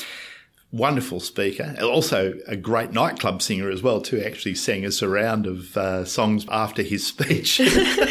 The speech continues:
So I had to follow this guy, but he was incredible.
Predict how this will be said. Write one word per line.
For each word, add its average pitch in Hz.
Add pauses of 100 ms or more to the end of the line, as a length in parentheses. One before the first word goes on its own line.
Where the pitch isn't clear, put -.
(320)
So 147
I 156
had 175
to -
follow 160
this 156
guy, 160 (380)
but 151
he 165
was 143
incredible. 131